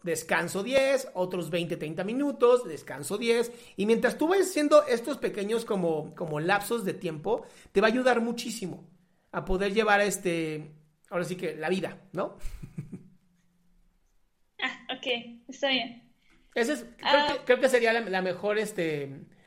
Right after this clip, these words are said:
Speaker 1: ahora sí que respuesta que tengo para ti en ese caso. ¿Qué más, amor?
Speaker 2: Ya, ok,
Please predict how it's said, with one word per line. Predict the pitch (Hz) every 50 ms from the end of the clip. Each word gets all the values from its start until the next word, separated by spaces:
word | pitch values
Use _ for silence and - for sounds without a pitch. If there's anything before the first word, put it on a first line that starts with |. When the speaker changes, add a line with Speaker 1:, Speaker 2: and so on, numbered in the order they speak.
| _
Speaker 1:
ahora | - 185 196 185
sí | 202 208
que | - 214 208 190
respuesta | 170 170 151 - - 202 196 190 - 202
que | 190 185
tengo | 147 185 185 180 196 -
para | 180 151 147 139
ti | - 196 226 -
en | 202 160 160 165
ese | 165 156 165 -
caso. | - 135 117 - - - _ _ _ _ _ _ _ _
¿Qué | - - 277
más, | 262 226 170 143
amor? | 143 139 135 - - - _ _ _ _ _ _ _ _ _ _ _ _ _ _ _ _ _ _ _ _ -
Speaker 2:
Ya, | 285 - - - - _ - - 254
ok, | 285 277 -